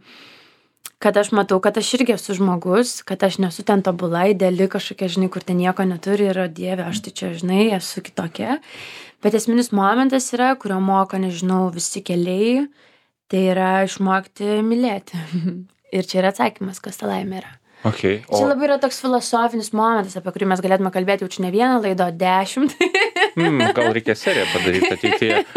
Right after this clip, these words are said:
Speaker 2: O aš visgi dėl tos scenos noriu paklaust.
Speaker 1: Taip.
Speaker 2: Tai,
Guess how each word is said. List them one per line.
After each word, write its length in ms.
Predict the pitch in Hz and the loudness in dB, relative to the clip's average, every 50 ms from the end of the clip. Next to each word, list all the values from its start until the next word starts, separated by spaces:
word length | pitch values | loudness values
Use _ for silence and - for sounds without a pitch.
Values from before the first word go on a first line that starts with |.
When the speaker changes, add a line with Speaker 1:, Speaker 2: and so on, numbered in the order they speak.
| 320 381 - - 349 370 | 0 0 -2 -4 -6 -4
Speaker 2:
O 160 | 370 - 131 | -2 -2 -2
aš 80 | - - | -2 -2
visgi 240 | 165 151 143 143 127 | -4 -2 0 0 0
dėl 140 | 147 143 135 | 0 0 0
tos 160 | - 170 - | 0 -2 -2
scenos 300 | - - 101 80 78 - - | 0 -2 -2 -2 -4 -6 -6
noriu 160 | 85 82 85 | -4 -4 -2
paklaust. 380 | - - 92 - 101 90 - - | 0 -2 0 0 0 -2 0 0
Speaker 1:
Taip. 220 | 254 226 214 233 247 - | 0 0 0 -2 -6 -12
Speaker 2:
Tai, 180 | - - 120 | -6 -2 0